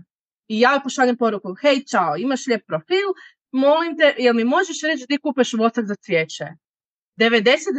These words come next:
devet od sto odgovora neće ih ni biti, samo će biti sin. Ljudi ne žele dijeliti to s, s drugima, jer se, zato jer se boje konkurencije.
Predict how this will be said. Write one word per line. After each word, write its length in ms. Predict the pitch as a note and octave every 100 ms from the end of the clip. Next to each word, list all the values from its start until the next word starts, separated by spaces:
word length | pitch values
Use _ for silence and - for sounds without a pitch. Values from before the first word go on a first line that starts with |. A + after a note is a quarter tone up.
| G#3+
devet 300 | A3+ C#4+ D#4
od 140 | G#3+
sto 300 | - C#4+ B3
odgovora 600 | A3+ A3 C4+ C4 C4 B3
neće 280 | A#3 A#3 -
ih 60 | A#3
ni 100 | A3
biti, 200 | G#3 G3
samo 180 | A#3 A3
će 120 | -
biti 160 | F#3+ F#3
sin. 320 | - D#3 F3 _ _ _ _ _ _ _ -
Ljudi 200 | A3+ G4 G4
ne 80 | C4
žele 260 | C4+ C4+
dijeliti 420 | G#3 F#3 D3 B2 -
to 120 | D#3+
s, 200 | D#3 -
s 140 | - -
drugima, 480 | F3 E3 D3+ D3 C#3
jer 140 | F#3+
se, 180 | - - G3+
zato 180 | G#3 A#3
jer 80 | F#4
se 140 | -
boje 200 | A#3 A#3+
konkurencije. 720 | B3+ A#3+ A3 F#3+ E3+ E3 D#3+